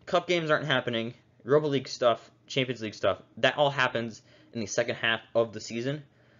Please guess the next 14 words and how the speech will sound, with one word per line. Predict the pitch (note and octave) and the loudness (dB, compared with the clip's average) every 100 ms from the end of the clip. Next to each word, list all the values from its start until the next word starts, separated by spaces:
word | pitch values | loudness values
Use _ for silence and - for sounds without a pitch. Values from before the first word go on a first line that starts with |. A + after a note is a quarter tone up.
| _ - | _ -6
So | D#3 | -4
the | D3 | 0
first | F#3 F#3 | 0 2
half | E3+ | 0
of | D3+ | 0
the | |
season, | A#2 D3 A2+ G#2+ | -2 -2 0 0
there | B2 | -2
isn't | C#3+ B2+ - | -2 -8 -6
anything | B2 C3 C3 | -6 -4 -6
for | A2+ A#2 | -4 -6
me | A#2 A2+ | -6 -8
to | G2+ | -2
do | A#2 D3+ | 0 0